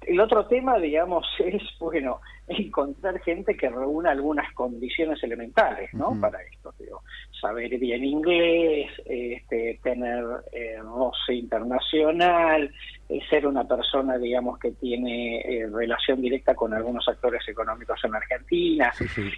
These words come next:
Speaker 1: En fin, de, de esto, viste que en un equipo que se armó de manera muy improvisada, ¿no?
Speaker 2: Ujú.
Speaker 1: Eh, y eso se notó, ah, en varios ministerios, bueno,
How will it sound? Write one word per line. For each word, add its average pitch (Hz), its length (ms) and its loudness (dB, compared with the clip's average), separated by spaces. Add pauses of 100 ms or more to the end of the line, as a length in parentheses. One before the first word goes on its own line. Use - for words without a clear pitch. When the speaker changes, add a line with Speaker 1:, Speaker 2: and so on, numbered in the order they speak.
Speaker 1:
En 143 120 2
fin, 151 220 4 (240)
de, 123 320 -2
de 135 80 2
esto, - 300 2
viste 175 300 4
que 151 100 6
en 147 100 2
un 180 180 4
equipo 208 500 2
que 135 120 2
se - 140 2
armó 156 380 4
de 139 100 4
manera 139 420 2
muy 147 680 0
improvisada, 139 1200 2
¿no? 110 160 -2
Speaker 2:
Ujú. 110 240 0 (380)
Speaker 1:
Eh, 120 240 -4
y 139 140 -2
eso 143 160 -6
se 143 120 -2
notó, 135 840 0
ah, - 100 -6 (160)
en 135 180 -10
varios 143 300 0
ministerios, 175 680 0 (220)
bueno, 123 360 -2